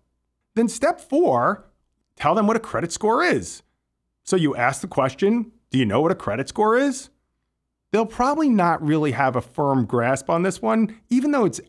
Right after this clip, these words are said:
actually an easy concept. It predicts how likely you are to pay back that loan over time.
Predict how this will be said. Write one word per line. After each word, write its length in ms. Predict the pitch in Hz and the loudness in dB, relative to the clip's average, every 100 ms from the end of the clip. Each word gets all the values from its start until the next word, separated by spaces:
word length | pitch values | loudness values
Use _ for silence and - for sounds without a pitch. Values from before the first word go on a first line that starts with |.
| - | -2
actually 420 | 165 180 175 151 | 0 -2 -2 -2
an 80 | 139 | -2
easy 280 | 147 135 127 | -2 -4 -4
concept. 600 | - 127 120 - - _ _ _ _ - | 0 0 0 -6 -12 _ _ _ _ -2
It 160 | 196 196 | -2 0
predicts 600 | 214 147 151 247 - - | -2 -2 -2 -2 -4 -8
how 340 | - 190 226 | -4 -2 0
likely 540 | 262 180 165 180 156 147 | -2 0 0 -2 -4 -4
you 360 | 135 160 160 - | -2 -4 -4 -2
are 560 | 143 151 113 98 123 - _ _ | 0 2 2 0 -2 -6 _ _
to 120 | - | -8
pay 380 | - - 185 202 | -8 -2 0 2
back 360 | 151 131 123 - | 2 0 0 0
that 240 | 123 - | 0 0
loan 280 | 131 123 131 | 2 2 2
over 280 | 127 127 135 | 2 0 -2
time. 420 | 165 165 76 | 0 0 0